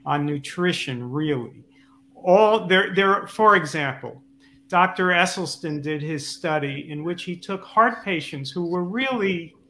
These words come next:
uh, on their last legs, as it were. You know, they were, they had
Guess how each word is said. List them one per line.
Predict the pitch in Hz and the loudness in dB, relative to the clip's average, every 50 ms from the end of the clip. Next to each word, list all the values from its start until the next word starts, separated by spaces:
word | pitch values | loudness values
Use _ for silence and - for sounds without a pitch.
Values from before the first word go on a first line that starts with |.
| _ - - _ _ _ _ _ _ _ 202 | _ -20 -20 _ _ _ _ _ _ _ 8
uh, | 269 240 165 180 - - - | 8 10 10 8 4 2 2
on | 180 196 196 | 2 2 4
their | 196 190 190 185 | 4 2 2 4
last | 196 202 214 208 202 - | 4 4 4 2 0 -2
legs, | 196 190 196 190 175 151 143 139 | 0 0 2 2 2 0 -4 -8
as | 131 110 127 | -8 -8 -8
it | 131 131 | -10 -10
were. | 127 123 117 123 | -10 -10 -10 -10
You | 131 139 156 | -10 -8 -8
know, | 160 151 143 139 | -6 -6 -4 -4
they | 147 147 | -2 -2
were, | 147 156 156 151 151 156 175 | -2 -4 -6 -8 -10 -10 -6
they | 165 170 170 160 | -4 -4 -2 -2
had | 143 175 185 180 170 151 - | -2 0 0 -2 -2 -4 -12